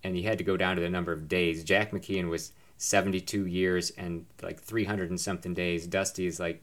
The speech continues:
seventy-two and a half. Oldest manager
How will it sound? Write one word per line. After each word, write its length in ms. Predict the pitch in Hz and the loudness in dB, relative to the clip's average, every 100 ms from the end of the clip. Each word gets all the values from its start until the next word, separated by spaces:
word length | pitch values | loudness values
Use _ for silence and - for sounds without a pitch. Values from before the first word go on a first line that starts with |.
| - | -8
seventy-two 600 | - - 87 85 82 90 | -4 -2 -2 -4 -6 -8
and 80 | 85 | -6
a 60 | |
half. 320 | 85 85 82 - - - - - - - - - - - - - - - - - - - | -6 -6 -6 -10 -20 -20 -20 -20 -20 -20 -20 -20 -20 -20 -20 -20 -20 -20 -20 -20 -20 2
Oldest 480 | 143 139 139 123 - | 8 12 10 8 0
manager 800 | 117 113 110 101 101 95 90 87 | 4 6 6 4 4 4 2 -2